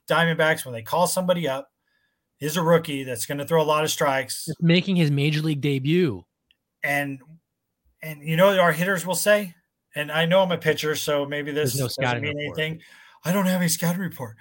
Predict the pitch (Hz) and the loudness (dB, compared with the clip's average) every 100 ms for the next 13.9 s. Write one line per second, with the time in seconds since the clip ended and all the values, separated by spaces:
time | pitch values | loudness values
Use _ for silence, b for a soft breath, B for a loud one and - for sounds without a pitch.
0 | B - 165 196 170 175 180 202 180 202 | B 0 0 2 -2 -4 -2 0 0 -2
1 | 165 - 233 269 - 214 240 233 214 269 | -6 -4 -4 -4 -6 -2 2 2 4 4
2 | 262 240 240 240 - 262 247 - _ _ | 6 6 4 4 4 2 2 -4 _ _
3 | _ _ 196 220 233 - 180 165 135 151 | _ _ 0 0 0 -2 0 0 -4 -8
4 | 127 120 123 131 - 110 - 110 117 110 | -8 -6 -2 -2 -4 -8 -8 -8 -6 -10
5 | 104 98 - 127 107 107 117 131 147 123 | -10 -12 -6 -6 -6 -6 -6 -4 -4 -4
6 | 127 143 - 139 131 113 117 120 - 110 | -2 -4 -4 -8 -6 -6 -6 -6 -6 -8
7 | 104 117 113 110 110 104 - 131 110 104 | -8 -10 -10 -10 -10 -10 -8 -6 -6 -6
8 | 107 b b b 143 131 151 139 131 _ | -10 b b b -4 2 2 2 -4 _
9 | _ _ - - - 180 208 - - 160 | _ _ -20 -14 -12 -8 -6 -6 -2 0
10 | 170 - 135 143 165 170 - _ 139 143 | 0 -2 -2 -2 -2 -6 -12 _ -2 0
11 | 123 113 117 120 110 110 - 131 135 151 | -2 -4 -4 -4 -4 -6 -4 -4 -2 -4
12 | 170 - b b - 151 165 180 - 170 | -4 -8 b b 0 2 2 2 -2 -4
13 | - 139 127 - 110 78 - - - | 0 0 0 -4 -8 -8 -12 -12 -14